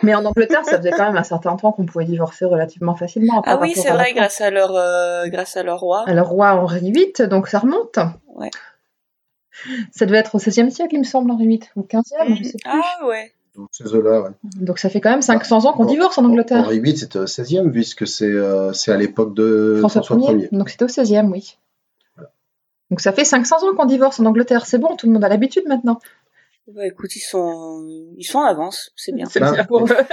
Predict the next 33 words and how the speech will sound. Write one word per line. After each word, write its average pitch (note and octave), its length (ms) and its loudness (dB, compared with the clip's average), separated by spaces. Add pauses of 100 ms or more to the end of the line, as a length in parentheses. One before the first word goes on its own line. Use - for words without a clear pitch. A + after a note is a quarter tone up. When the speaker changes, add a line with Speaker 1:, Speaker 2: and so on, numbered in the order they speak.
Speaker 3:
comme D3+ 200 2
quoi, F#3+ 260 0
pour E3 160 0
pouvoir, D#3 380 -2 (100)
comme C3 160 0
quoi, F3 220 2
pour B2+ 180 -2
pouvoir C3+ 300 0
profiter D3 420 -4
d'une A#2+ 160 2
avancée A2+ 300 0
sociale, D#3+ 540 0 (420)
il G#2+ 100 -6
faut, D3 380 2 (240)
il A#2 100 -8
suffit - 460 -8
juste D#3+ 220 -8
d'avoir B2 340 2
un A#2 80 -2
roi A2 400 2
qui A#2 260 -2
a... A2 60 6
qui B2 360 0
avait A#2+ 200 4
un C3+ 140 0
intérêt, C3 420 2
euh, A2 100 0
personnel, B2+ 460 0
tu G#2 60 -6
vois. G#2 80 -6
Speaker 1:
Exactement. B3 640 2
Speaker 3:
C'est - 80 -16
pratique. C3 420 -12